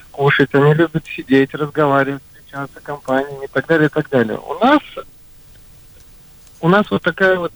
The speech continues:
э, получается двойственная ситуация. У нас немного ходят, от этого и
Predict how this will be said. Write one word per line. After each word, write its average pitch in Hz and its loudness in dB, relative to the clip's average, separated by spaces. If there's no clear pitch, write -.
э, 160 4
получается 165 -2
двойственная 156 -10
ситуация. 135 -4
У - -18
нас 185 -8
немного 202 2
ходят, 269 -2
от 160 -4
этого 196 -2
и 180 -14